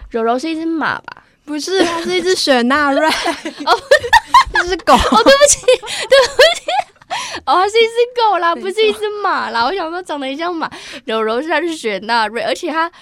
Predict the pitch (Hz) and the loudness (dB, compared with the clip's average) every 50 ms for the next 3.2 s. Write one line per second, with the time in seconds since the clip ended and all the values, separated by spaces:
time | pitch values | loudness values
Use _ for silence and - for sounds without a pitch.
0 | - _ _ - 175 185 226 269 269 - 269 254 262 262 262 - 240 240 - 240 | -20 _ _ -12 -10 -10 -10 -10 -6 -2 0 0 0 0 -2 -4 -4 -4 -4 -4
1 | 233 233 294 - 349 349 359 339 320 339 320 349 349 277 220 170 233 240 - 269 | -4 -4 -2 -2 -2 -2 -2 -4 -6 -8 -6 -6 -4 -4 -4 -4 -6 -6 -6 -6
2 | 240 233 240 240 226 214 196 247 214 190 180 - 175 175 165 165 170 165 - 202 | -6 -6 -6 -6 -6 -6 -6 -8 -6 -6 -8 -8 -10 -10 -10 -10 -10 -12 -12 -10
3 | 190 175 185 | -10 -10 -12